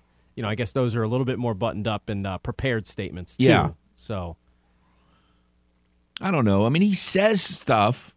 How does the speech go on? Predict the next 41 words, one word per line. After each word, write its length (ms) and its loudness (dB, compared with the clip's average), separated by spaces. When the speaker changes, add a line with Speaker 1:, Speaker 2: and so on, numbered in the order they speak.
Speaker 2:
That's, 420 -2
I 120 2
guess 260 0
that, 300 -2
you 100 2
know, 240 4
I 80 4
guess, 540 0
you 100 2
know, 220 4
we 180 2
all 240 4
get, 420 0
roll 300 4
our 140 2
eyes 300 2
sometime 640 2
when 200 2
they, 240 -2
when 200 0
all 160 2
you 140 2
get 300 2
is 160 0
what 220 -2
you 80 -2
perceive 540 0
as 140 -2
cliches, 680 -2
and 80 -2
he 100 0
doesn't 200 -2
always 320 0
do 140 0
that. 100 0
Like, 160 -4
he, 380 -4
he, 40 -6
he 120 -2
makes 340 0
pretty, 460 -2